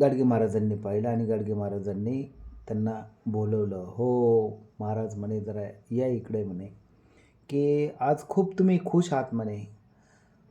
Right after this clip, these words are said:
गाडगे महाराजांनी त्या गृहस्थाला विचारलं आणि तो गृहस्थ म्हणला, "हो बाबा," म्हणे, "आज मी खूप खुश आहे, कारण मी सगळ्या चिंतेतून मुक्त झालो," म्हणे. तर गाडगे महाराज बोलले की म्हणे,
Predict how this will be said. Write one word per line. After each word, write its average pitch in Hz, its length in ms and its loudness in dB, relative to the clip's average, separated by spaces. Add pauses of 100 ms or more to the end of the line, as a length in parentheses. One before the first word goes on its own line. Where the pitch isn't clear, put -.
(120)
गाडगे 131 220 2
महाराजांनी 123 480 2
त्या 113 140 0
गृहस्थाला 110 540 -2
विचारलं 98 420 -8
आणि 104 200 -4
तो 101 120 -4
गृहस्थ 104 360 -6
म्हणला, 95 280 -6
"हो 95 180 -6
बाबा," 92 280 -6
म्हणे, 90 240 -6
"आज 90 180 -8
मी 92 240 -8
खूप 123 240 -10
खुश 104 260 -8
आहे, 92 160 -8 (640)
कारण 135 340 2 (480)
मी 120 120 2
सगळ्या 147 600 4
चिंतेतून 143 580 4
मुक्त 135 360 4
झालो," 95 320 0
म्हणे. 78 380 -16 (800)
तर 190 60 -4
गाडगे 135 340 6
महाराज 190 340 2
बोलले 180 300 2
की 180 140 -4
म्हणे, 165 200 0